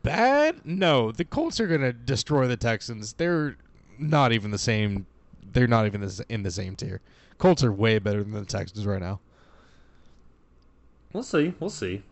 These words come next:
Speaker 2: I think it could be fun.
Speaker 1: Right now, Indian-, Indianapolis is minus one.
Speaker 2: Let's see. Ooh,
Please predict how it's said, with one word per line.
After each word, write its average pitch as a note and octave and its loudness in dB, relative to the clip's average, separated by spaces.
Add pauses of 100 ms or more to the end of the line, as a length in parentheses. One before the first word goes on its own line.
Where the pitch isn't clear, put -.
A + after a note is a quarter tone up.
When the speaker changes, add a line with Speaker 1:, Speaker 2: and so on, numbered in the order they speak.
(120)
Speaker 2:
I B2+ -4
think F3+ -6
it E2 -14
could D#2+ -12
be D#2 -18
fun. D#2 -16 (1800)
Speaker 1:
Right C3 2
now, A#2 2
Indian-, G#2+ 0
Indianapolis G#2+ 0
is F#2 -6
minus F#2+ -6
one. G2 -8 (3500)
Speaker 2:
Let's G2+ -18
see. E2+ -14
Ooh, F2+ -2